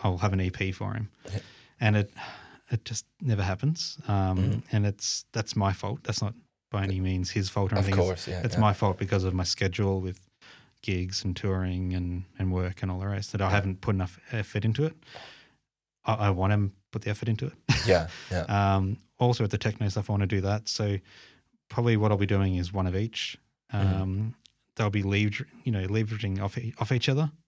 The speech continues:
Speaker 2: Yeah.
Speaker 1: Don't get me wrong. Like, you know, like, the, what I do give Sentient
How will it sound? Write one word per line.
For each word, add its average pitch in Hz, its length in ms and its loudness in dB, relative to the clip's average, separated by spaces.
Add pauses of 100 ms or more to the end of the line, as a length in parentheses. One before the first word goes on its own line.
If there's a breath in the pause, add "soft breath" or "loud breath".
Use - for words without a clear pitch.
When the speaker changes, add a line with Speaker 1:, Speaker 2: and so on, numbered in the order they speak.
Speaker 2:
Yeah. 101 240 4
Speaker 1:
Don't 113 120 0
get 113 60 2
me 107 100 2
wrong. 120 240 2
Like, 107 280 -4
you 110 60 0
know, 98 80 0
like, 98 140 -4
the, 101 180 -4 (340 loud breath)
what 107 120 -2
I 98 80 0
do 104 220 -2
give 104 480 -2 (500)
Sentient 110 580 0